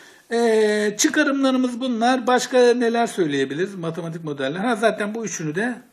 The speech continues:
söylemiş olduk. Sevgili arkadaşlar, şimdi bu üçü de tamamlamış bulunuyoruz. Hatırlatmalarımı yapıyorum.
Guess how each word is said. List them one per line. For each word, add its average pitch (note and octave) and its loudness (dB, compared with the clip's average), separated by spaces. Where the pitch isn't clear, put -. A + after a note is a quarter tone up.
söylemiş D#3+ -6
olduk. A#2+ -10
Sevgili B3+ 0
arkadaşlar, B3 0
şimdi B3+ -6
bu B3 -8
üçü A#3+ -8
de A#3 -4
tamamlamış A#3+ -4
bulunuyoruz. G3 -6
Hatırlatmalarımı G#3+ -2
yapıyorum. G#3 -2